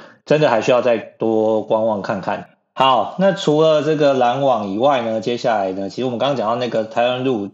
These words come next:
就是担任这个快艇总教练嘛。那我觉得 Lue 呢，他最近话题也蛮不少的，就是说因为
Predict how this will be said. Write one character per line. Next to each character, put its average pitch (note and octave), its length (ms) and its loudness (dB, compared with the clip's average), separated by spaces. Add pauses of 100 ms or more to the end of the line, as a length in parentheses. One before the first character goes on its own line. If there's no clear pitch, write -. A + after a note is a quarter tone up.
就 G#2 160 -8
是 G#2 200 -6 (260)
担 A2+ 300 -2
任 G#2 160 -2
这 G#2 100 -4
个 G2 140 -4
快 A#2 180 0
艇 G2 160 -4
总 F#2+ 160 -6
教 G#2+ 140 0
练 G#2 180 -2
嘛。 D2+ 260 -6 (540)
那 A#3+ 180 4
我 A#2+ 180 2
觉 C3+ 120 4
得 G3 60 2
Lue G3+ 240 2
呢， C#3+ 560 2
他 C#3 460 0
最 C#3+ 180 0
近 C3+ 100 -2
话 B2 180 2
题 G2 180 -4
也 F#2 100 -6
蛮 F#2+ 260 -6
不 B2+ 80 -2
少 G2+ 260 -6
的， G2+ 120 -12
就 A#2 120 -6
是 A2+ 140 -8
说 B2 280 0
因 D3+ 240 0
为 C#3+ 260 2